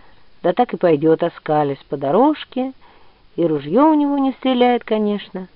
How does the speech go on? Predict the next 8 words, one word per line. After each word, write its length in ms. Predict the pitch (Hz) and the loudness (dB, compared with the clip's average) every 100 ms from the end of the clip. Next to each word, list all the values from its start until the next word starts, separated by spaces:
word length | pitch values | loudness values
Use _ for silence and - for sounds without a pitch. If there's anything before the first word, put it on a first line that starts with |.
| - - _ _ - | -20 -20 _ _ -10
Небо 320 | 165 233 294 254 | 0 2 4 2
на 120 | 226 | 0
картинке 600 | - - - 143 139 120 - | -4 -10 -10 -10 -10 -14 -6
серое, 520 | 269 311 285 254 247 240 _ _ _ _ - | 0 0 0 -4 -6 -12 _ _ _ _ -16
и 80 | 151 - | -14 -4
цвет 220 | 190 185 - | -4 -4 -6
солнца 460 | 247 277 262 - 156 - | -4 -4 -4 -12 -14 -12
серый. 440 | - 123 123 120 | -10 -10 -10 -18